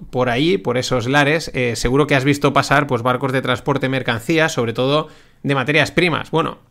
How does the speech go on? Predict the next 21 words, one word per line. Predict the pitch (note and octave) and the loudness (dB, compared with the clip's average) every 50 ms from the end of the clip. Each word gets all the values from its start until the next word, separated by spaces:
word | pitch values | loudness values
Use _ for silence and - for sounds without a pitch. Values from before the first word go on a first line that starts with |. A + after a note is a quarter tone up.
| - - _ - | -18 -14 _ -2
en | D#3+ D#3 | 0 0
agosto | C#3 C#3 F#3 A3+ G#3 G#3+ - F#3+ G3 G#3+ - - | 2 4 4 4 2 2 0 0 0 0 -2 -2
los | - C#3 C#3+ B2+ C3+ | -2 -2 0 0 0
niveles | B2+ B2+ E3 G3+ G#3 F#3+ D#3+ C#3+ | -2 -2 0 0 0 -2 -2 -2
de | C3+ C3 B2 A#2+ A#2+ A#2+ | -2 -2 -2 -2 -2 -4
navegabilidad | A#2 A#2+ A#2+ A#2+ A#2 A#2 A#2 A#2+ A#2 A#2 B2+ D3+ E3+ | -4 -4 -4 -4 -4 -4 -4 -4 -4 -2 0 0 0
del, | E3 D3+ D3 D3 - - | 0 0 -4 -6 -8 -10
del | - C3 B2+ A#2+ | -6 -4 -4 -2
Rin, | A2+ D#3 F#3 F3+ E3 | 0 0 0 -2 -2
o | B2+ | -6
de, | A#2+ A#2 A2 A2 | -8 -8 -10 -12
de | - - A#2 G#2+ | -12 -14 -14 -12
altura | F#2+ G2 D3+ D3+ C#3+ | -6 -2 0 2 2
del | B2 | 2
Rin, | C3+ E3 F3+ G3+ G3+ | 0 -2 -4 -4 -2
cayeron | - C3 A#2+ B2+ D#3 F#3 | 0 0 0 2 2 2
a | E3 D3 | 2 2
treinta | D#3 D3 C3 A2+ A#2 | 0 -2 -2 -2 -2
y | G#2+ | 0
dos | B2 C3 - | -2 -2 -2
centímetros, | - C#3 A#2 G#2 F#3 G3+ F#3 A#2+ - - - - - | -2 -4 -2 0 0 0 0 0 -2 -6 -12 -14 -18